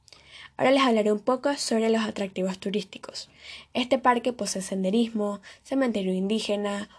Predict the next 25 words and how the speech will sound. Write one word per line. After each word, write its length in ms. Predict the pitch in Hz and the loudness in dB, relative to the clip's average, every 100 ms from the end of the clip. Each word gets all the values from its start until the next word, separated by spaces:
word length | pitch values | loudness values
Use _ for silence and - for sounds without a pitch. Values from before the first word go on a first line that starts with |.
| - | -10
observación 680 | - 226 240 214 202 208 208 | -6 -2 0 0 -2 -2 0
de 60 | |
la 180 | 214 208 | 0 0
biodiversidad, 840 | 196 202 190 190 180 - 202 214 214 | 0 -2 0 0 0 0 2 2 0
fotografía, 880 | - 214 196 190 190 190 240 247 - | -4 -4 0 0 -2 0 0 0 -2
entre 300 | - 202 196 | -2 -2 -2
muchos 380 | 190 190 190 180 - | -2 -2 -4 -6 -2
otros. 540 | 202 190 - - - _ - - - - | -2 -2 -6 -12 -14 _ -16 -14 -10 0
La 160 | 269 | 0
capacidad 560 | 285 285 294 302 285 262 | 2 -2 0 0 2 2
de 100 | 254 | 0
personas 540 | 254 226 240 240 240 | -2 -2 -2 0 -2
que 100 | 240 | -4
puedan 300 | - 196 196 | -2 -2 -2
asistir 400 | 202 190 - 190 | -6 -10 -6 -2
al 200 | 190 190 | 0 0
día 340 | 214 220 202 - _ - - | 2 2 2 -4 _ -20 -8
al 180 | - 285 | 0 0
parque 420 | - 233 220 226 | 2 2 2 0
son 420 | 214 - 220 233 - | -4 -2 0 -2 -6
cien 460 | - - 202 180 185 | -10 -10 -6 -6 -4
personas. 640 | - 190 202 190 - - - - - - - | -2 -2 0 -2 -4 -16 -20 -20 -20 -18 -2
Ahora 240 | 254 349 | 4 4
les 120 | 339 | 4
hablaré 480 | 220 196 196 202 220 | 0 2 4 4 2